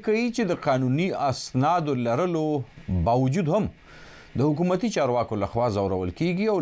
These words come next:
له ګڼو نورو ستونزو سره مخ دي. د بشري حقوقو نړیوال سازمان امنیسټي انټرنیشنل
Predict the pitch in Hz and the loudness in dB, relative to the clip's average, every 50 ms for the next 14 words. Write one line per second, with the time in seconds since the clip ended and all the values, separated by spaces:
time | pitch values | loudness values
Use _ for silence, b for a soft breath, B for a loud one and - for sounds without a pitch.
0 | 135 117 107 95 95 147 196 208 202 180 170 160 147 131 120 - - - 139 123 | 0 0 0 0 0 0 0 0 0 0 -2 -2 -2 -4 -6 -4 -2 0 2 2
1 | 104 101 90 - 107 95 95 95 95 82 - - 98 90 82 - - - - - | 2 0 -2 0 0 0 0 0 -2 -2 -4 -2 -4 -4 -4 -6 -16 -18 -10 -4
2 | 107 117 127 139 147 147 165 165 180 180 175 175 - 202 202 196 165 139 127 123 | 0 0 2 2 2 0 0 0 0 -2 -2 -2 -2 -2 -2 0 0 0 0 0
3 | 120 135 156 165 131 - 131 110 98 98 107 127 151 151 127 110 110 113 117 - | 0 0 -2 -2 -2 -2 -4 -2 -2 -2 -2 -2 -2 -2 -2 -2 -2 -4 -4 -4
4 | - 110 95 95 - 92 92 107 123 123 - 131 139 143 135 | -2 -2 -2 -2 -2 -2 -2 -2 -2 -2 -2 -2 0 0 -2